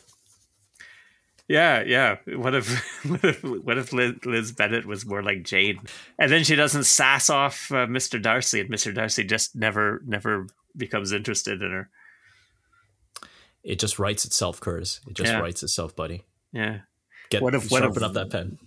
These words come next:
Speaker 1: what if, what if, uh, what if Wi-, what if, uh, Wickham did enter the clergy?
Speaker 2: That could, that could be a trilogy unto itself, couldn't it? <laughs>
Speaker 1: Yeah.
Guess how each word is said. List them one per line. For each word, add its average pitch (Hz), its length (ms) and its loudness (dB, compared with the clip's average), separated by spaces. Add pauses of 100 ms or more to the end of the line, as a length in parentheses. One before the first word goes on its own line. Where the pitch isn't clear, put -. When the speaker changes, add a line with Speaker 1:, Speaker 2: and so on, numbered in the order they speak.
(140)
Speaker 1:
what 117 160 0
if, 113 180 -2
what 120 180 0
if, 117 220 0
uh, 101 220 2 (260)
what 131 180 0
if 131 140 0
Wi-, 127 180 2
what 120 220 0
if, - 260 -6
uh, 107 320 0
Wickham 101 380 -2
did 110 220 2
enter 101 260 -4
the 92 160 -8
clergy? 90 520 -6 (2750)
Speaker 2:
That - 140 -4
could, 123 120 -4
that 117 120 -2
could 113 100 0
be 98 100 0
a 92 40 0
trilogy 95 460 0
unto 98 200 -2
itself, 120 320 -2
couldn't 151 320 -4
it? - 600 2
<laughs> - 40 -2
Speaker 1:
Yeah. 117 240 2